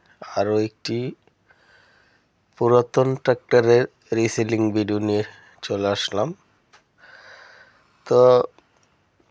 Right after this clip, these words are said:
গাড়িটার মডেল টেফে টু ফোর ওয়ান ডিআই, মেডেল গিয়ারের গাড়ি। এই গাড়িটা খুবই জনপ্রিয় একটি গাড়ি,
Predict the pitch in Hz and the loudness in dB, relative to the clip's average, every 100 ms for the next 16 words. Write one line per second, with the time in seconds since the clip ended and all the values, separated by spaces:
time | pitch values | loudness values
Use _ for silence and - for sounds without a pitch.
0 | _ _ _ - _ _ _ - _ _ | _ _ _ -20 _ _ _ -20 _ _
1 | _ _ _ _ _ _ _ - 113 110 | _ _ _ _ _ _ _ -8 -2 4
2 | 113 117 - 123 117 113 107 107 131 - | 4 4 4 2 4 4 4 2 0 -6
3 | - _ - 113 - 117 120 117 - - | -20 _ 0 0 2 2 4 4 0 -6
4 | 113 113 110 110 107 107 104 104 104 - | -4 0 4 4 4 2 0 0 -2 -6
5 | _ _ _ _ _ _ _ _ _ _ | _ _ _ _ _ _ _ _ _ _
6 | _ - 98 98 101 101 95 101 101 101 | _ -10 -4 -2 0 -2 0 0 0 -2
7 | 92 95 87 90 - _ _ _ _ _ | -4 -4 -4 -6 -16 _ _ _ _ _
8 | - _ _ _ _ _ - - - _ | -20 _ _ _ _ _ -20 -20 -20 _
9 | _ - - 110 110 120 123 127 135 135 | _ -20 -6 -4 2 4 4 2 4 4
10 | 135 - 131 131 120 120 113 113 - 117 | 2 -2 0 0 2 2 4 0 0 0
11 | 110 - 110 107 104 147 | 0 -2 -2 0 -2 -4